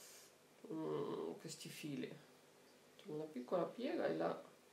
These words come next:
la assicuriamo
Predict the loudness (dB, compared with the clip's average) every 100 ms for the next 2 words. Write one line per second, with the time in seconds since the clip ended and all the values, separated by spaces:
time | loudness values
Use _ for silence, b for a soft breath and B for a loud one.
0 | -20 -20 -20 -20 -20 -20 -20 -20 -20 -20
1 | -20 -20 -20 -20 -20 -20 -20 -20 -20 -20
2 | -20 -20 -20 -20 -20 -20 -20 -20 -20 -20
3 | -20 -20 -20 -20 -20 -20 -20 -18 -4 4
4 | 4 4 0 -4 0 4 6 8 8 6
5 | 6